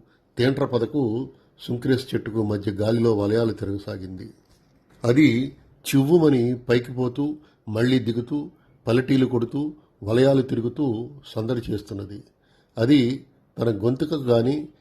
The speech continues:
రెక్కలకు గాని క్షణం పాటు కూడా విశ్రాంతినివ్వడం లేదు. "ఈ తోటిగువ్వకు నేను ఏ విధంగా సాయపడగలను?" అని ముసలివాడు ఆలోచించసాగాడు. ఉరులు వేసి పట్టి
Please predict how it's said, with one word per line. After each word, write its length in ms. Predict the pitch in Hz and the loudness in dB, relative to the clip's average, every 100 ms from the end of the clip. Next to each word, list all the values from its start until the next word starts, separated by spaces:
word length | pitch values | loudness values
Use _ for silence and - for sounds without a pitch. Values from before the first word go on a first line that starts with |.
| _ - | _ -4
రెక్కలకు 440 | 113 - 143 127 | -4 0 0 0
గాని 420 | 113 110 127 160 - _ _ | 0 0 -2 -6 -14 _ _
క్షణం 320 | - 120 123 | -2 0 0
పాటు 260 | 120 127 139 | 0 -2 -2
కూడా 260 | 139 120 117 | -2 0 0
విశ్రాంతినివ్వడం 880 | 107 - 127 123 117 110 104 104 | -4 -6 -6 -4 -4 -2 -2 -2
లేదు. 300 | 98 101 107 - _ _ _ _ _ _ _ _ 120 | -4 -6 -14 -18 _ _ _ _ _ _ _ _ -2
"ఈ 120 | 113 | 0
తోటిగువ్వకు 920 | - 131 147 139 135 131 131 107 123 - _ - | 2 2 4 2 2 0 0 -2 -4 -10 _ -2
నేను 180 | 120 123 | 2 4
ఏ 200 | 113 127 | 4 4
విధంగా 420 | 139 135 135 127 | 4 2 0 0
సాయపడగలను?" 920 | 120 117 117 117 107 110 107 107 110 - _ _ _ _ _ 110 | 0 0 0 -2 -2 -4 -4 -6 -10 -18 _ _ _ _ _ -6
అని 440 | 117 139 104 123 - | 0 0 0 -6 -12
ముసలివాడు 460 | 107 - 117 113 104 | -12 -4 0 0 0
ఆలోచించసాగాడు. 880 | 107 107 104 - - 98 101 98 101 - _ _ _ _ _ _ _ _ _ _ _ _ _ _ - | -4 -6 -12 -14 -14 -12 -12 -14 -18 -20 _ _ _ _ _ _ _ _ _ _ _ _ _ _ -2
ఉరులు 360 | 98 117 151 151 | 4 6 6 6
వేసి 520 | 131 127 165 139 127 | 6 4 2 0 0
పట్టి 720 | 131 127 - 143 110 113 | -2 -4 -2 -2 -2 -4